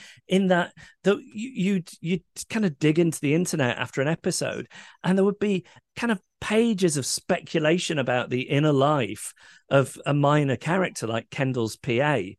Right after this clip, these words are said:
and every word that comes out of the mouth is, is perfectly rhythmically, uh, p-, rhythmic-, rhythmically perfect, and, and the exact word choice comedically. It does not make sense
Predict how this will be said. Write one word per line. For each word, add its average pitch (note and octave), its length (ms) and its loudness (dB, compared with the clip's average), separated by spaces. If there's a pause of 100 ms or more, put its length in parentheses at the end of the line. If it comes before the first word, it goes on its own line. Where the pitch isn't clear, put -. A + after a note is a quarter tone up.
and D3+ 560 0 (320)
every F#3+ 280 2
word D#3+ 260 6
that - 160 0
comes C#3+ 220 -2
out C3 100 4
of - 60 -4
the C3 40 0
mouth C3+ 460 0
is, B2+ 280 -2
is C3 200 -6 (120)
perfectly C3+ 960 0 (280)
rhythmically, C#3 920 2 (200)
uh, A#2+ 720 2
p-, - 140 -2
rhythmic-, F3+ 440 2
rhythmically E3 600 0
perfect, C#3 640 0 (280)
and, C#3+ 240 2
and C#3+ 180 -2
the C#3+ 100 2
exact C#3+ 440 0
word C3+ 340 4
choice G#2+ 340 -6
comedically. A#2+ 720 -2 (280)
It - 180 -2 (140)
does D3 240 2
not E3+ 380 2
make C#3 300 0
sense G#2 600 -6